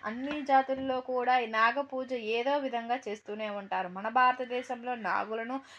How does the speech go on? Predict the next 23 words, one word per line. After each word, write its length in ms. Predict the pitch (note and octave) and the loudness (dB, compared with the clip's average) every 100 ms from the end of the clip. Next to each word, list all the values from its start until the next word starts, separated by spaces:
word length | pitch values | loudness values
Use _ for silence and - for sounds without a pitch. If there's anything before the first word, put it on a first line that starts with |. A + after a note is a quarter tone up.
| - - | -18 -6
దేవతా 360 | A3 C4 C#4 C#4+ | -2 -2 -2 -4
స్వరూపంగా 800 | - C4 A#3 A3+ A3 A3 A#3 | 2 4 4 2 0 2 2
భావించి 500 | A#3 F#3+ F#3 G#3+ A#3 | 6 6 6 0 -8
పూజ 340 | B3 F#3+ G#3 G#3 | -8 -6 -6 -4
చేస్తారు. 360 | F#3+ - D#3 | -6 -6 -8
కానీ 440 | D#3 F3+ E3 G#3 B3+ G#3+ | -2 0 0 -2 -8 -2
నాగజాతి 720 | F#3 G3+ C4 D4 D4 D4 D4 | 2 2 2 2 2 2 -4
సృష్టి 460 | - A#3 - - | -12 -14 -12 -12
ప్రారంభం 680 | - G#3+ F#3 G#3 B3+ C4 C4 | -10 -6 -4 -4 -8 -6 -6
నుంచి 380 | C4 B3+ B3+ B3+ | -6 -10 -10 -8
ఉత్పన్నమైందని 1120 | A#3+ A#3+ _ B3 A#3+ A#3 A#3 A3+ A3 G#3+ G3+ | -8 -10 _ -6 -4 -6 -4 -6 -8 -8 -10
చెప్పి 340 | G3+ F#3+ - A#3+ | -10 -14 -12 -12
విశ్వాసం 580 | G#3+ - F#3+ G#3 F#3 | -10 -6 -6 -4 -8
అండి. 220 | F3+ F3+ - - - - _ G#3+ | -12 -12 -14 -18 -20 -20 _ -4
వేదాలలో 680 | C4 D#4 D#4 D4 C#4+ C#4+ B3+ A3 | -2 2 6 6 4 2 0 0
అనేక 360 | G#3+ C#4 D#4+ | -2 -2 -2
రూపాలలో 680 | D4+ D4 C#4 C4 C4 C4 C4 B3 | -2 -2 2 2 2 -2 -4 -2
నాగజాతికి 720 | G3+ G#3+ A#3+ C#4 D4+ D4 D4+ | 2 4 4 0 -2 -2 -6
సంబంధించి 720 | D4+ C4+ B3+ B3+ B3 B3+ C4+ C4+ - _ - | -4 -4 -4 -8 -10 -10 -10 -10 -12 _ -16
అంశాలు 420 | G#3 A3 B3+ A3+ A3+ | -14 -4 2 2 0
ఉన్నాయి. 200 | G#3+ G#3+ | -6 -2
పురాణాల 540 | A3 B3 C4 C#4 C#4 | 2 4 4 4 0
ప్రకారం 640 | C#4 - B3 B3 A#3+ B3+ | 0 0 2 4 6 4